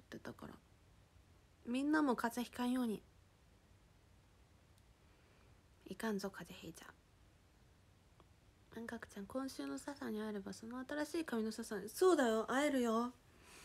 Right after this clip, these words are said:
うん。多分すぐ色落ちちゃうから。髪色かっけえ。かっけえ。キリ。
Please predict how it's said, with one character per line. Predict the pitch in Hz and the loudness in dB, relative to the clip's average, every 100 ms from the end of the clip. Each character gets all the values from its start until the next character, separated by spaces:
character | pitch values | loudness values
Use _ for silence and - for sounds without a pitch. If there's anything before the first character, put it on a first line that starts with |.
| - - 190 | -20 -6 2
う | |
ん。 | 202 185 - - - - | 6 6 2 -8 -20 -6
多 | 240 | 0
分 | 220 | 2
す | 220 277 240 | 2 2 4
ぐ | 214 | 4
色 | 214 240 | 6 6
落 | 220 - | 4 0
ち | |
ち | 208 | -4
ゃ | |
う | 202 | -2
か | 175 | -4
ら。 | - - - - - - - - - - - - - - - - - - - - | -8 -16 -20 -20 -20 -20 -20 -20 -20 -20 -20 -20 -20 -18 -18 -20 -20 -20 -20 -14
髪 | - 196 208 233 | -6 0 2 4
色 | 226 | 2
か | 220 - 196 | 0 -2 -2
っ | - | 0
け | - | 2
え。 | 185 - - - | 2 0 -12 -4
か | - 202 | 4 4
っ | - | 4
け | - | 2
え。 | 220 - - - - - - - - _ - - - - - - - - - | 2 0 -12 -20 -20 -20 -20 -20 -20 _ -20 -20 -20 -20 -20 -20 -20 -16 -10
キ | - 190 | -2 0
リ。 | 185 | -2